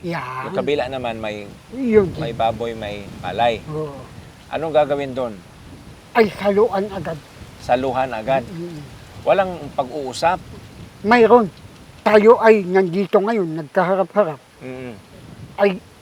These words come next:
Speaker 1: hanggang matapos ang away-away natin,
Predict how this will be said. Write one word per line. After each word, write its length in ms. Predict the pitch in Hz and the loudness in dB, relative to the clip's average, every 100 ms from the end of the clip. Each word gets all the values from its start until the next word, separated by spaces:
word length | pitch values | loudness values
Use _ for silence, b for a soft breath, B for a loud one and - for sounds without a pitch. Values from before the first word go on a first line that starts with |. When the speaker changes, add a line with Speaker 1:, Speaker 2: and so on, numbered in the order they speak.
| - - - - - - - | -20 -20 -20 -20 -20 -20 -10
Speaker 1:
hanggang 420 | - 208 196 226 214 | 0 2 6 6 6
matapos 580 | 190 185 190 175 214 180 - - - - | 2 0 0 2 2 2 -6 -20 -20 -8
ang 340 | - 208 190 180 - | 2 2 2 -4 -8
away-away 720 | - 190 185 190 - 190 185 175 | -4 0 2 0 -2 2 2 2
natin, 480 | 175 156 180 175 | -2 -4 -8 -8